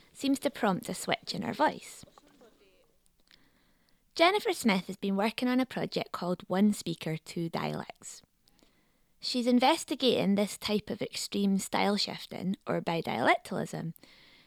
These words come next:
using her hometown of Buckie in northeast Scotland as a case study. She gathered together a big group of people from this community and did a sort of test.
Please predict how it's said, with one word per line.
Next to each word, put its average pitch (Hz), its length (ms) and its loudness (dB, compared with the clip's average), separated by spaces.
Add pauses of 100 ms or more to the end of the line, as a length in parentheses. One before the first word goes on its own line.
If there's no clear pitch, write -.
using 294 320 2
her 277 180 2
hometown 220 500 4
of - 160 -4
Buckie 220 440 0
in 185 180 0
northeast 180 420 -4
Scotland - 480 -2
as - 120 -8
a 202 60 -8
case - 260 -4
study. - 360 -12 (1600)
She 240 160 0
gathered 285 400 6
together 202 340 0
a - 80 0
big 214 260 0
group 233 220 -2
of 220 80 -4
people - 300 -8
from 170 220 -4
this 170 180 -6
community 175 680 -6 (460)
and 190 320 2
did - 160 0
a 196 60 0
sort - 300 -4
of - 160 -6
test. - 720 -8